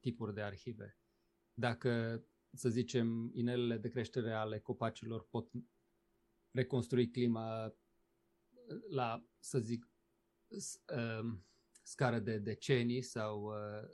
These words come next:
sau sute de ani, eh, stalagmitele pot să crească neîntrerupte timp de mii sau chiar zeci de mii de ani.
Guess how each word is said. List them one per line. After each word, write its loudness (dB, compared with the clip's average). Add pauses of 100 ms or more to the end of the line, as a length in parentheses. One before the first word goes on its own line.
sau -10
sute -4
de -4
ani, -4 (600)
eh, -2
stalagmitele 2
pot 0
să 0
crească -2 (120)
neîntrerupte 2 (400)
timp 2
de 2
mii 2
sau -2
chiar 0 (140)
zeci -2 (140)
de -2
mii -2
de -6
ani. -10